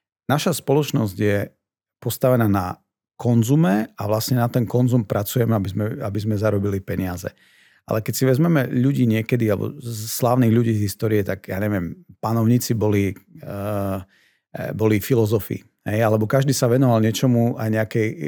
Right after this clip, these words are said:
nejakej humani-, humanistickej, humanistickej vede alebo niečomu. Ja si myslím, že, alebo umeniu, hej. Čiže myslím si, že, e, bude ľudstvo musieť prísť do nejakého štádia, že bude musieť začať kompenzovať to konzumné, lebo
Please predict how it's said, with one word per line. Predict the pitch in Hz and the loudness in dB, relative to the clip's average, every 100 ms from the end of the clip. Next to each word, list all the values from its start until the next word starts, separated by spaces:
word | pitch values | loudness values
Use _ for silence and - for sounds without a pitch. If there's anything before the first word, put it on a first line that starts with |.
| 143 - - | -8 -10 -6
nejakej | 113 107 - 113 | -4 -2 -2 0
humani-, | 110 120 117 117 | 2 4 2 0
humanistickej, | 120 127 120 117 - 123 - 110 135 | 0 2 0 -2 -4 -6 -4 -4 -2
humanistickej | 117 120 117 - 127 - 110 | 0 2 2 -2 -6 -2 0
vede | 107 104 | 2 2
alebo | 101 104 95 101 | 2 2 0 0
niečomu. | 104 98 110 90 - - _ _ | -2 -2 -4 -6 -10 -20 _ _
Ja | - | -4
si | 123 135 | 0 2
myslím, | 156 165 131 | 2 2 2
že, | 110 | 0
alebo | 127 123 - | 0 2 2
umeniu, | 131 123 120 113 85 - | 4 4 6 4 0 -6
hej. | 90 104 131 - | -8 -8 -8 -12
Čiže | - 127 113 113 - | -6 -2 0 -2 0
myslím | 147 - 190 | 0 2 -2
si, | - 143 | 0 -2
že, | 123 120 117 107 _ _ _ _ _ _ | 0 0 -2 -6 _ _ _ _ _ _
e, | - 101 101 101 - _ _ _ _ _ _ _ - | -8 -4 -4 -4 -8 _ _ _ _ _ _ _ -8
bude | 117 107 147 160 | -4 0 2 2
ľudstvo | 139 139 - 123 | 0 -2 0 2
musieť | 131 - 123 - - | 2 0 -4 -4 -6
prísť | 123 123 | -4 -2
do | 123 117 | 0 0
nejakého | 117 - 117 | 0 -2 -4
štádia, | - 113 117 117 | -2 -4 0 0
že | 110 | 0
bude | 110 120 | -2 0
musieť | 117 113 117 113 | 0 -2 -4 -4
začať | 117 110 | -6 -6
kompenzovať | - 113 101 113 120 107 - | -4 -4 -2 -2 0 -2 -2
to | 113 | -8
konzumné, | _ 117 107 104 107 117 139 | _ -2 0 0 0 0 0
lebo | 117 - | 0 -2